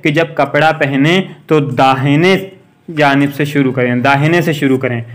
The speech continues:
यानी पहली दाहिनी आस्तीन या दाहिने पाइचे में डालें, फिर बाएं में। यानी जब भी कोई नया कपड़ा पहने,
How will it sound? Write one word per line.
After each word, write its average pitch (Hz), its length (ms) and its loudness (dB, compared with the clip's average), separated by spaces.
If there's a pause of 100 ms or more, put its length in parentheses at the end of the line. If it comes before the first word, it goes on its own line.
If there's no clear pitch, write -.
(140)
यानी 139 300 2
पहली 143 360 0
दाहिनी 143 380 0
आस्तीन 156 560 -2 (240)
या 151 140 4
दाहिने 143 500 2
पाइचे 131 400 0
में 156 140 0
डालें, 151 320 2 (260)
फिर 180 180 0
बाएं 120 240 -6
में। 107 180 -14
यानी - 600 -8
जब 127 180 -4
भी 147 120 0
कोई 147 220 0
नया 135 240 0
कपड़ा 135 300 0
पहने, 139 360 0